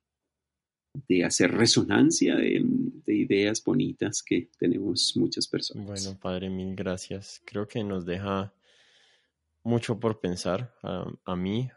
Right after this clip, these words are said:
Speaker 2: claramente, igual que siempre, <laughs> siempre después de nuestras conversaciones me quedan dando vueltas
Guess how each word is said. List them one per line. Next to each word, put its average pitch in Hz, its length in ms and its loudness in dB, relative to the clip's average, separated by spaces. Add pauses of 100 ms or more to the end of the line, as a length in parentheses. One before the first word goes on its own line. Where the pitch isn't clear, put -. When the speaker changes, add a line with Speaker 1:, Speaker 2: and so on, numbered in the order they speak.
(240)
Speaker 2:
claramente, 107 560 0
igual 98 260 0
que 107 140 -2
siempre, 104 380 -2
<laughs> - 220 0
siempre 120 380 2
después 98 280 0
de 104 100 2
nuestras 113 400 2
conversaciones 101 680 -2
me 107 160 0
quedan 90 280 -2
dando 101 280 0
vueltas 104 540 0